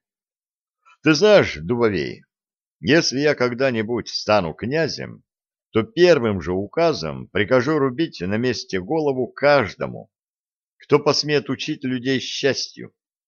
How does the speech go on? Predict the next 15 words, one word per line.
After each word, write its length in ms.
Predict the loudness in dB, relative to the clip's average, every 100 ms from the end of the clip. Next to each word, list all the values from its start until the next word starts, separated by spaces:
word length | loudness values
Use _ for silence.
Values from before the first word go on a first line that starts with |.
| _ _ _ _ _ 0
и 80 | 6
разрывать 720 | 6 6 4 6 6 4 -2
лошадьми 540 | -2 0 -2 -2 -2
того, 460 | -2 0 0 -2 _ _ _ _
кто 260 | _ 0 0
призовёт 580 | 2 0 0 2 0 0
за 120 | -4
счастье 580 | -4 -2 -2 -2 -6 -6
бороться». 680 | -6 -6 -8 -10 -10 -10 -10 _ _ _ _ _ _ _ _ _ _ -10
«Почему?» 760 | -8 -6 -4 -2 -2 -6 -10 _ _ _ _ _ _ _ _ _ _ _ _
«Потому 380 | 2 4 4 2
что 200 | 2 -2
счастье — 560 | -2 0 2 2 2 2
это 280 | 2 0 -2
не...» 560 | -2 -2 0 -2 -4